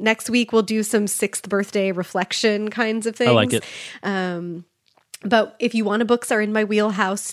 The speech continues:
Speaker 1: t-shirt, those are on sale through October sixteenth, probably the day that you're listening to this. Um, so you can go to store dot book riot dot com, uh, to get your Books Are in My Wheelhouse limited run.
Speaker 2: All right. Why don't you tell us what, there, there was one big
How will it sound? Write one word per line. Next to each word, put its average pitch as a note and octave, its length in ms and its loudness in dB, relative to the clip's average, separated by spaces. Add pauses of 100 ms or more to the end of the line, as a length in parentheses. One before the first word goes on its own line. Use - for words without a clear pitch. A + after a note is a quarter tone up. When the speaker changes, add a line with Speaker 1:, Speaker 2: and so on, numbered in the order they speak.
Speaker 1:
t-shirt, C#4 560 -2 (280)
those A#3 180 4
are B3 80 0
on A3+ 140 0
sale G#3 320 0
through B3 760 -2
October G#3+ 400 0
sixteenth, - 880 -6
probably G#3 380 0
the G3 100 -4
day G3 160 -2
that F#3+ 100 -4
you're F#3 140 -4
listening F3 380 -4
to - 80 -6
this. E3 320 -6 (320)
Um, F#3+ 180 0
so G3+ 140 -2
you G3+ 60 0
can G#3 40 0
go G3 80 0
to G3 60 -4
store G#3+ 400 2
dot G#3 160 0
book G3 180 -4
riot F3+ 380 -2
dot E3+ 300 -4
com, F3 500 -8 (260)
uh, D#3 220 -6
to G#3+ 100 -4
get F3+ 160 -2
your E3+ 100 -6
Books - 280 -8
Are E3 60 -4
in D#3+ 100 -4
My D#3+ 140 -4
Wheelhouse - 720 -6 (240)
limited E3+ 420 -4
run. - 460 -8 (960)
Speaker 2:
All E3 120 8
right. A#2+ 180 4
Why D#3+ 120 2
don't A#3 60 -2
you A#3+ 60 -6
tell G3+ 200 0
us D3 80 2
what, E3 280 6
there, D3+ 160 4
there E3+ 140 6
was D#3+ 260 4
one F3+ 340 6
big D3 640 6